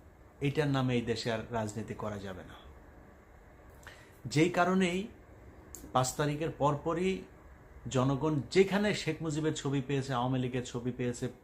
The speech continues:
পোস্টার পেয়েছে, সেগুলো সব ধ্বংস করেছে। তারপরে ঘটনা প্রবাহ আপনারা সবাই জানেন।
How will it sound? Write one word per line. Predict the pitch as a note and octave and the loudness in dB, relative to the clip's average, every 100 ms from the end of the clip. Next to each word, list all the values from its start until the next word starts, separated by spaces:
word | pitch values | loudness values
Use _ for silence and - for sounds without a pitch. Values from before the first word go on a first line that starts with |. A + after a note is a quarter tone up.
| - | -8
পোস্টার | A#2 - C3 - | -8 -4 -4 -2
পেয়েছে, | A#2+ A#2+ | -4 -4
সেগুলো | A2 A2+ A#2+ | -8 -6 -6
সব | A2+ - E3 C3+ | -6 -8 -8 -6
ধ্বংস | A2+ A2 G#2+ | -6 -6 -6
করেছে। | G2+ F#2+ - - - - - - - - - - - - - - - - - - - - - - - - - - - - | -8 -8 -12 -16 -20 -20 -20 -20 -20 -20 -20 -20 -20 -20 -20 -20 -20 -20 -20 -20 -20 -20 -20 -20 -20 -20 -20 -20 -14 4
তারপরে | C#3+ E3 - D#3 D#3+ G#3 - - - - - B2 | 6 6 4 4 4 0 -10 -20 -20 -20 -16 -6
ঘটনা | B2+ B2+ C3 | -4 0 -2
প্রবাহ | B2+ B2+ A2+ A#2+ | 0 -2 0 0
আপনারা | A2+ A2 A2+ G#2+ | 0 -2 -6 -6
সবাই | - A2 G#2 | -6 -6 -6
জানেন। | G#2 G#2+ D#3+ | -6 -4 -6